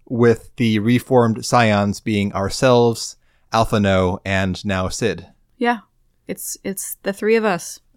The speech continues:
Speaker 1: So
Speaker 2: against the world.
Speaker 1: a lot happened just there.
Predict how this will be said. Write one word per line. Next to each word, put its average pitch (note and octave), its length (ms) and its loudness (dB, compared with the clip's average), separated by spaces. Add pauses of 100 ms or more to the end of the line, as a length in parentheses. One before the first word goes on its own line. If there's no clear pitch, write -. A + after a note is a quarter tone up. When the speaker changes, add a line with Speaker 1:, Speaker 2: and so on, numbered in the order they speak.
Speaker 1:
So - 280 0
Speaker 2:
against - 320 0
the A3 80 -4
world. E3+ 320 -6 (160)
Speaker 1:
a A#2 80 -2
lot C3 240 2
happened A#2 640 -2
just G2+ 300 -6
there. F#2 420 -4